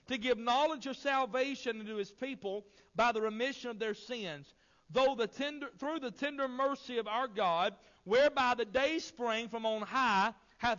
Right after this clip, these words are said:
visited us, to give light to them that sit in darkness, and in the shadow of death, to guide our feet into the way of peace." And the child grew and waxed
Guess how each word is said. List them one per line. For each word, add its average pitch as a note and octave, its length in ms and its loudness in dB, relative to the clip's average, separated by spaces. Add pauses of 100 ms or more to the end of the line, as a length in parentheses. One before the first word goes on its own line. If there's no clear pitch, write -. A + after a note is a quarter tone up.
(120)
visited G#3 400 2
us, D#3+ 440 -4 (340)
to C4 120 0
give A#3 220 2
light B3+ 460 0
to C4 100 -4
them G#3 480 -4 (280)
that G#3+ 200 2
sit C4 240 -2
in B3+ 180 -2
darkness, G3+ 640 0 (240)
and B3+ 140 2
in B3+ 80 0
the A#3+ 100 2
shadow C#4+ 460 0
of C4+ 180 2
death, A3+ 320 0
to A3+ 140 -2
guide A#3+ 340 0
our A#3+ 220 2
feet A#3 480 -4 (260)
into A#3 220 -2
the G3+ 80 2
way A#3 240 2
of G#3 120 0
peace." F3 500 -4 (320)
And B3 140 2
the B3 80 0
child C#4 560 4
grew G#3+ 460 2 (400)
and A3+ 200 -2
waxed A3+ 340 2